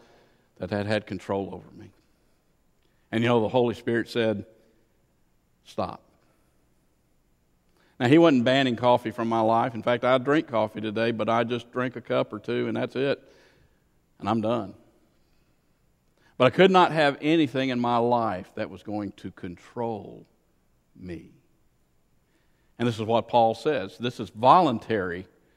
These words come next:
limitation. Not that coffee was bad, it's that it was too powerful for me at that time. It had too much control over me,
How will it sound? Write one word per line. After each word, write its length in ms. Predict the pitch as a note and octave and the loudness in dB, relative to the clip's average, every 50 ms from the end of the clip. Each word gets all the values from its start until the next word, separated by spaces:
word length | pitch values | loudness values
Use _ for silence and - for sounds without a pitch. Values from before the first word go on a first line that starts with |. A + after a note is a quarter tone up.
| _ _ _ _ _ - | _ _ _ _ _ -6
limitation. 720 | A2 G#2 G#2 G#2 G#2 - A#2+ A#2 A#2+ A#2 - - E2 - _ _ _ _ _ _ _ _ _ _ | -4 -2 -2 -2 -4 -2 -2 -2 -2 -4 -6 -12 -20 -20 _ _ _ _ _ _ _ _ _ _
Not 260 | - D3+ E3 F3+ F3 | 8 10 10 10 8
that 280 | D#3+ C#3+ - - - - | 4 -2 -2 -4 -4 2
coffee 380 | - E3 F#3 F#3+ - - C3+ | 8 10 10 10 8 6 2
was 180 | C3+ B2+ A2+ G#2 | 2 0 0 0
bad, 400 | G#2+ C3 C3+ C3+ D3 E3 D#3 - - - - | 2 4 6 6 6 4 4 0 -8 -4 2
it's 240 | - C#3+ C3 - - - - | 4 4 4 4 0 -4 4
that 200 | - D3+ D#3 D3+ | 6 8 8 8
it 120 | D3+ D#3 D3+ | 8 6 4
was 180 | D3 C3+ - - - - D3 - | 0 -2 -2 -6 -18 -20 -8 0
too 200 | - G3 G#3+ A3 | 4 4 4 4
powerful 580 | - - - G3+ G#3+ G3+ F3+ C#3+ - - C3 B2 | 2 0 4 6 8 8 8 8 6 4 0 -4
for 140 | - C3+ C3+ | -2 0 2
me 140 | D3 E3 | 4 4
at 120 | E3 D3+ - | 4 4 4
that 200 | D#3 D3+ C#3 - | 4 4 4 4
time. 240 | E3 E3 E3+ E3+ D#3 | 4 4 4 4 2
It 60 | C3+ | 2
had 200 | C#3+ C3+ B2+ - | 2 0 0 0
too 200 | - - A3 A#3+ | 2 2 4 4
much 280 | A3 A3 F#3+ - - | 6 6 6 4 2
control 520 | - D3+ C#3+ - - - G#3+ A3 G#3+ F3+ C#3 | 0 -4 -4 -4 0 2 4 6 6 6 6
over 180 | C3 B2+ B2 | 4 4 2
me, 220 | B2 B2+ C3 D3+ | 2 2 2 2